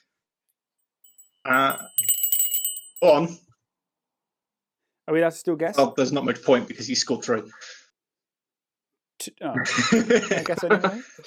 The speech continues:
Speaker 1: Now, there was gonna be a follow-up question to whoever sc-, whoever got that point, but as it was Nightwing, there is no follow-up question, 'cause I was gonna ask who his coach is. <laughs> You may have guessed,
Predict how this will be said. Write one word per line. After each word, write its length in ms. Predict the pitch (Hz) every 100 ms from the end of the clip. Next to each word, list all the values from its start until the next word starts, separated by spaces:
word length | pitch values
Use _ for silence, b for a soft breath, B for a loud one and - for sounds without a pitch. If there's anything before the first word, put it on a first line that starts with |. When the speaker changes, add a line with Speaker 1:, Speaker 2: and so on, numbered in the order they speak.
| B B - -
Speaker 1:
Now, 280 | 170 180 180 185
there 160 | 175
was 260 | 170 214 220
gonna 160 | 233
be 100 | 208
a 60 | 202
follow-up 360 | 202 202 156 -
question 340 | 156 - 139
to 100 | 147
whoever 380 | 127 156 147 135
sc-, 180 | - - - -
whoever 280 | 135 147 131
got 180 | 160 139
that 160 | 135
point, 280 | - 131 156 _ _
but 160 | 151 143
as 180 | 156
it 60 | 147
was 120 | 143
Nightwing, 500 | 151 151 147 135 143 -
there 240 | 135 131
is 140 | 127
no 220 | 135 127 123
follow-up 340 | - 123 120
question, 320 | 135 - 110 _ _
'cause 120 | 131
I 20 | 127
was 60 |
gonna 200 | 143 -
ask 200 | 139 135 - _ _ _ _
who 60 | 135
his 100 | 131
coach 240 | 185 185
is. 120 | - _ _ _ _ _ _ _
<laughs> 1700 | 170 165 165 - 175 - _ - - 151 123 - 151 160 170 - 170 - _ _ _ B B B B -
You 140 | 127
may 140 | 147 165
have 120 | 139
guessed, 440 | 175 147 180 -